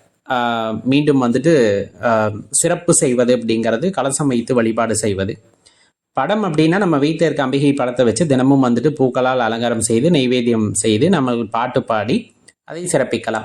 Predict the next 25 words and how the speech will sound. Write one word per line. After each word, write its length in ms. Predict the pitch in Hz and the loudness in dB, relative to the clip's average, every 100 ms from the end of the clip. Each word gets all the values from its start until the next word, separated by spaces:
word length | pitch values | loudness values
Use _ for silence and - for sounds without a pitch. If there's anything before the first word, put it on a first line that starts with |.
| - | -4
வீட்டுக்கு 440 | 120 226 247 233 | -2 0 0 0
வருபவர்களுக்கு, 840 | 160 165 170 156 147 143 175 208 - - - _ - | 0 2 2 2 0 0 0 -2 -8 -20 -20 _ -2
ஆ, 180 | 117 113 | 0 2
மஞ்சள் 440 | 117 135 151 180 | 2 2 2 0
கயிறு, 460 | 180 156 156 208 - | 0 0 2 0 -2
மஞ்சள் 380 | 127 135 160 151 | -2 2 0 0
கிழங்கு 340 | 151 160 170 | 0 0 0
கொடுத்தாலுமே 640 | 156 147 127 135 127 147 151 | 2 2 2 0 0 0 0
போதுமானது, 640 | 139 127 123 123 185 165 | 2 2 2 2 2 2
வளையலோடு. 540 | 131 127 120 113 - - _ _ | 0 0 0 0 -2 -6 _ _
இல்ல, 220 | - 170 151 | -4 -2 0
நம்மளால 280 | 151 180 | 0 -2
முடியும் 420 | 180 151 175 170 131 | -2 0 2 2 2
அப்படின்னா, 300 | 131 139 269 - - _ - | 2 2 0 -6 -16 _ -4
எதனேனும் 480 | 135 139 143 170 147 | 0 4 4 2 2
பரிசு 340 | 143 147 170 | 0 0 -2
பொருட்கள் 400 | 147 131 120 123 | 0 0 0 0
கொடுப்பது 420 | 123 135 143 127 | 0 0 0 0
உண்டு. 540 | 117 120 123 214 - _ _ _ _ _ _ | 4 4 4 2 -4 _ _ _ _ _ _
அந்த 200 | 139 156 | -4 -2
மாதிரி 300 | 139 139 139 | 0 0 0
கூட 420 | - 196 - - - | 2 0 0 -8 -2
கொடுக்க 260 | 143 147 | -2 0
முடிந்தா 320 | 123 107 123 | 0 0 -2
கொடுக்கலாம். 520 | 170 127 110 117 117 | -2 -4 -4 -4 -6